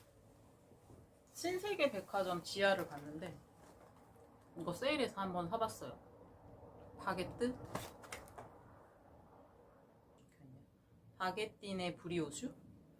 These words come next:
바게틴의 브리오슈를 하고 있는 건데 이거는 제가 바게트 좋아하니까 과자 같은데 이거는 좀 이따 먹을게요.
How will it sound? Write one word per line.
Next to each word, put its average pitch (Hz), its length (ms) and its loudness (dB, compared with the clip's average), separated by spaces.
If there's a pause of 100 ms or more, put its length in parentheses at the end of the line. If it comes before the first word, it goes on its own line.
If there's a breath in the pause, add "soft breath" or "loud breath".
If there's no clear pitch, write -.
(220)
바게틴의 208 640 4
브리오슈를 180 580 0
하고 165 120 -2
있는 165 140 2
건데 160 360 -2 (1700 loud breath)
이거는 170 760 4
제가 165 160 -4
바게트 185 360 4
좋아하니까 156 680 2
과자 180 300 6
같은데 165 420 -2 (380)
이거는 165 500 2 (160)
좀 196 160 -6
이따 - 240 2
먹을게요. 139 520 -2